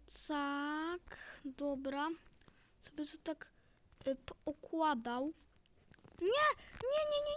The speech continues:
nie, nie, nie. Kurde, no! Ale mnie zaskoczył. W sensie ja sobie tu przykładałem broń,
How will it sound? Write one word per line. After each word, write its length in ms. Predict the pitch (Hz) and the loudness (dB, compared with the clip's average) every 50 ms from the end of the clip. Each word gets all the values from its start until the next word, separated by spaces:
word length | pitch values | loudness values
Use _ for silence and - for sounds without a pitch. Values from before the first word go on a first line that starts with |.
| 622 | -2
nie, 80 | 587 587 587 605 | -2 0 2 2
nie, 80 | 605 587 587 | 2 2 2
nie. 220 | 605 587 571 - - - - | 0 0 -2 -2 -6 -8 -8
Kurde, 580 | - 679 679 640 622 605 - 480 466 440 440 440 427 427 | -4 2 4 4 4 6 4 4 4 4 4 4 4 4
no! 260 | 427 440 440 440 427 - - - - - - - - _ _ _ _ _ _ _ _ | 4 2 2 2 0 -4 -10 -20 -20 -20 -20 -20 -20 _ _ _ _ _ _ _ _
Ale 140 | - 392 415 427 | 0 2 2 2
mnie 220 | 427 427 427 415 392 | 2 2 0 0 0
zaskoczył. 960 | - 415 392 - - - - - 427 415 359 - - - - 269 254 247 240 - - - - - - - - - - | 0 2 2 4 4 4 2 2 0 -2 0 2 2 2 4 2 0 -4 -6 -10 -18 -20 -20 -20 -20 -20 -20 -18 -8
W 80 | - - | -2 0
sensie 360 | - - 440 440 - - 453 | 2 4 12 12 12 12 12
ja 60 | 453 | 12
sobie 340 | 440 - - 427 453 440 415 | 12 12 12 12 12 2 2
tu 160 | - - - - | 0 -4 6 12
przykładałem 760 | - 392 415 427 - - 415 339 392 415 403 392 370 330 294 | 12 12 12 12 12 4 0 4 4 4 4 4 4 4 4
broń, 240 | 311 392 440 508 539 | 4 6 6 6 4